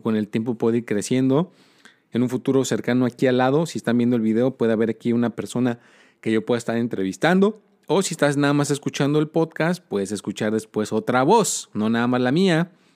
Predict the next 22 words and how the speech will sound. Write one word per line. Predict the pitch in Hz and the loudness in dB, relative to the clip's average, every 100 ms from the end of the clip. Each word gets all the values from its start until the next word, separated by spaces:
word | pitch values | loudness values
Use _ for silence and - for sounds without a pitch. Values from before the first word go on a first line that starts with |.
| - | -14
Puede | - 101 | -6 -2
haber | 110 | -2
otra | 110 120 117 | -2 -2 0
voz | 135 156 - _ _ _ - | 0 -2 -4 _ _ _ -14
y | 95 | -8
puede | 110 110 | -2 0
haber | 107 107 | 0 0
ahí, | 107 110 110 110 - | 0 0 0 -2 -4
eh, | 92 | -8
interactuar | 90 87 92 92 90 - 104 107 | -8 -10 -8 -8 -8 -6 -4 -4
y | 104 95 - | -4 -8 -10
conversar | 98 92 87 104 | -10 -8 -8 -8
con | 98 101 | -8 -8
personas | 90 90 104 104 101 - _ _ _ _ - | -8 -8 -4 -4 -6 -10 _ _ _ _ -14
de | 92 90 87 87 - | -8 -6 -6 -6 -8
importancia | 101 - 104 98 - 147 147 - 143 151 165 - | -10 -8 -6 -4 -2 0 0 -2 -2 -2 -4 -8
y | 110 | -12
que | - | -10
puedan | 98 107 110 | -6 -4 -4
aportarnos | 101 - 92 - 104 104 - | -4 -8 -8 -4 -4 -4 -4
algo | 107 107 110 | -4 0 -2
aquí | 107 - - 110 | -2 -8 -2 -2